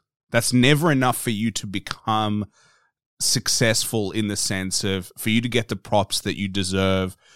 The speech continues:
and for you to really reach your potential. And the only difference is, like, you know, I'm sure there are people who are also wanting to be D Js and producers and be on stage in front of people. And the only difference is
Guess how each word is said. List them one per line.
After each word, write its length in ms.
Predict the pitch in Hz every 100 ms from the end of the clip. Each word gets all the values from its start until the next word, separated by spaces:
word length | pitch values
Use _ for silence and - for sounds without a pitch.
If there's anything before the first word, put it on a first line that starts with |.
| _ -
and 160 | 98
for 100 | -
you 160 | 107 107
to 80 | 107
really 300 | 104 107 101
reach 420 | 92 98 101 -
your 100 | 98
potential. 720 | - - 95 101 - 147 151 _ _ -
And 120 | 120
the 100 | 135
only 180 | 147 127
difference 440 | 131 123 120 -
is, 160 | 110 104
like, 280 | 98 92 -
you 120 | - 113
know, 60 |
I'm 100 | 110
sure 240 | 113 135 139
there 180 | 131
are 60 | 120
people 420 | 104 110 104 95
who 220 | 101 101 101
are 60 |
also 440 | - 101 98 - 101
wanting 360 | 101 101 95
to 160 | - 95
be 280 | 98 95 - - - -
D 200 | 113 107
Js 360 | 104 101 98
and 120 | 101 92
producers 720 | 117 107 107 98 - 98 95
and 160 | 92 90
be 120 | 104
on 140 | 101
stage 400 | - - 95 92
in 80 | 101
front 220 | - 98
of 60 | 90
people. 440 | 101 92 95 90 _ _ _ _ _ _ _ _
And 160 | 110 107
the 100 | 107
only 180 | 113 110
difference 480 | 107 104 104 92 104
is 380 | 98 95 -